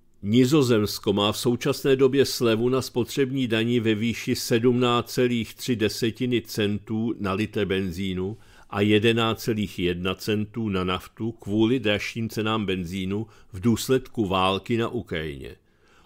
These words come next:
Od července bude tato sleva snížena na osm celých šedesát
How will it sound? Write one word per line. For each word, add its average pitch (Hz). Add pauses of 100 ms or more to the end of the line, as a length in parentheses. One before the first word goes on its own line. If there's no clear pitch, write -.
(180)
Od 113
července 131
bude 98
tato 107
sleva 110
snížena 113
na 104
osm 110
celých 107
šedesát 101